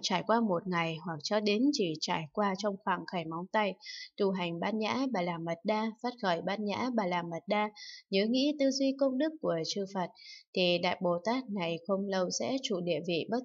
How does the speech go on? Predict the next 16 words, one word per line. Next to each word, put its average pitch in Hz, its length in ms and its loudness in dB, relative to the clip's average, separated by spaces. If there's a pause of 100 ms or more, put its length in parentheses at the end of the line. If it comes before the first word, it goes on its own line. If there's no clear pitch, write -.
thối 226 180 2
chuyển. 170 320 2 (480)
Đại 202 140 2
Bồ 196 240 0
Tát 277 220 -2
này 170 280 0 (120)
thường 165 300 -2
được 170 160 0 (120)
các 220 140 -4
Đức 262 180 2
Như 196 140 2
Lai 175 240 0
ứng 196 180 -2
chánh 226 320 0
đẳng 170 260 -2
giác 247 240 -4